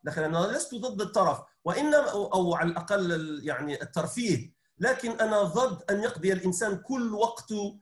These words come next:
في مثلًا مشاهدة، مشاهدة فيديوهات فقط، أو لع-، أو م-، كرة قدم، أو مثل هذا. يجب أن نقضي على الأقل جزء من وقتنا في اكتساب هذا النوع من المعرفة.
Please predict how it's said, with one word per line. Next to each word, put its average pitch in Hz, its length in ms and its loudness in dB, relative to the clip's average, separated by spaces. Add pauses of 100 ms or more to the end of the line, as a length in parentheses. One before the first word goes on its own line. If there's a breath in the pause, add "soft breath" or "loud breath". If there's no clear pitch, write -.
(140 loud breath)
في 208 300 -2
مثلًا 190 680 2
مشاهدة، 175 680 2
مشاهدة 175 340 2
فيديوهات 156 500 -2
فقط، 202 640 0 (220 soft breath)
أو 175 160 4
لع-، 175 340 0
أو 175 200 2
م-، 170 200 0 (300)
كرة 165 140 0
قدم، 208 760 4 (220 loud breath)
أو 180 100 4
مثل 185 240 0
هذا. 175 500 2 (120)
يجب 220 360 -4
أن 196 120 2
نقضي 165 380 0
على 262 280 2
الأقل 196 560 0
جزء 220 320 -6
من 175 180 4
وقتنا 151 600 -2 (160)
في 330 160 -4
اكتساب 208 360 -2
هذا 139 220 -2
النوع 233 180 2
من 180 140 2
المعرفة. 110 460 -4